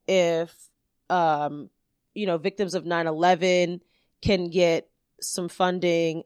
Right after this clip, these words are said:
I think it's only fair that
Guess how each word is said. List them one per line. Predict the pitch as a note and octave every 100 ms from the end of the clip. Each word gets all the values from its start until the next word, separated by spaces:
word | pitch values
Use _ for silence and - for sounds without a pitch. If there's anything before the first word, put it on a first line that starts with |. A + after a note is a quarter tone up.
| -
I | G3+
think | G3+ A3+ A3+ - _ _ _ _ _ _ -
it's | G3+ -
only | F#3+ G3
fair | F#3 - E3+ E3
that | D#3+ E3 D#3 C#3+